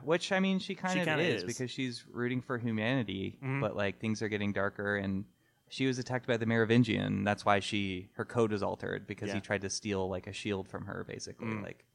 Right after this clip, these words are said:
Speaker 1: because there's also a pretty confirmed theory that the Merovingian in an older form of the Matrix was the Oracle.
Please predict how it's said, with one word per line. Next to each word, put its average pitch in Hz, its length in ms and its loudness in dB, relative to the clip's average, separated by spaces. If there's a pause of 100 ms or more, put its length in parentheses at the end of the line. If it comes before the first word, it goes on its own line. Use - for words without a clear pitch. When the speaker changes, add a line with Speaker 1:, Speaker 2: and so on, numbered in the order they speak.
(140)
Speaker 1:
because 135 300 0
there's 127 120 0
also 156 800 2
a 127 60 -2
pretty 139 260 -2
confirmed 123 400 -2
theory 117 240 4
that 107 160 0
the 110 60 -4
Merovingian 107 720 2
in 104 160 2
an 104 120 2
older 127 300 2
form 117 180 0
of 107 40 2
the 104 80 2
Matrix 98 480 -2
was 110 300 2
the 101 100 -2
Oracle. 90 560 -4